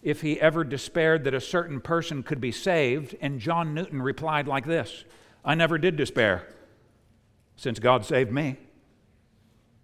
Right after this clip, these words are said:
Friends, this is the amazing love of God. Amazing love, how can it be that thou, my God, should die for me? So, did God love Israel? Yes.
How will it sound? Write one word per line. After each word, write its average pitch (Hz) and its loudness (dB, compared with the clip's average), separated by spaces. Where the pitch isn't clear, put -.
Friends, 113 -6
this 120 -4
is 117 -4
the 117 0
amazing 113 -2
love 117 0
of 117 -4
God. 107 0
Amazing 117 -4
love, 113 0
how 123 0
can 127 -4
it 127 -8
be 92 -6
that - -12
thou, 127 2
my 120 0
God, 113 -4
should 113 -8
die 113 2
for 113 -6
me? 87 -8
So, 123 0
did 175 4
God 143 4
love 143 4
Israel? 170 0
Yes. 117 -2